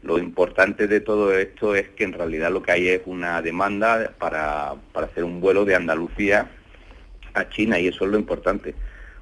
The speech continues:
porque da muchas oportunidades o al sector del turismo para venir desde China a Andalucía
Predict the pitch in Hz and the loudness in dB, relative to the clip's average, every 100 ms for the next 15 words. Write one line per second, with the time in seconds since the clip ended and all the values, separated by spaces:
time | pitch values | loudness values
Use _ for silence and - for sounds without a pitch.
0 | - 78 82 92 98 - 92 95 - 92 | -10 0 2 2 0 2 2 2 0 -2
1 | 90 90 90 104 117 87 - - 78 76 | -2 -4 2 4 6 4 -2 -12 -10 -8
2 | 76 82 - - - 85 85 92 95 107 | -8 -12 -16 -12 -6 -4 -4 -4 -4 -4
3 | 87 76 87 78 76 80 82 80 85 85 | -6 -6 -8 -6 -8 -6 -6 -4 -4 -4
4 | 80 87 85 85 82 82 82 80 107 117 | -6 -6 -4 -2 -2 -4 -6 -4 2 2
5 | - | 2